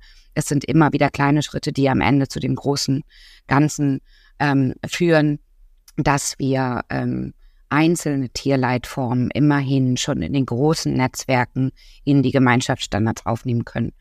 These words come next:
Unser übergeordnetes Ziel ist natürlich, ich sag mal ganz, ganz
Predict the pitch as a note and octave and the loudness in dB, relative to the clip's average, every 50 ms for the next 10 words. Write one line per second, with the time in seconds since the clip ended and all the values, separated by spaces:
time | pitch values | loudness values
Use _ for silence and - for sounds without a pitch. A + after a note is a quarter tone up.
0 | _ _ - - - _ - D#3 D3+ C#3 - - C3+ D#3+ F3 D3+ - - - B2 | _ _ -20 -20 -20 _ 0 2 2 2 2 0 2 2 2 2 4 2 2 2
1 | - - D3 C#3 D#3+ D3 - - - F3+ F3 F3 D#3+ C#3 - D#3 D3 C#3 - E3 | 2 0 0 0 -2 -4 -4 -6 -4 -2 2 2 2 0 0 -2 -4 -2 0 0
2 | E3 D#3+ D#3+ D#3+ - - - - - - - - _ - - E3 - D3 D3+ C#3 | 2 2 2 0 -2 -8 -18 -20 -20 -20 -20 -20 _ -2 0 0 2 2 2 4
3 | C#3 D3 - - - - - E3 D3+ D#3 D3+ - | 4 2 0 -2 -10 -8 -4 0 0 0 0 -2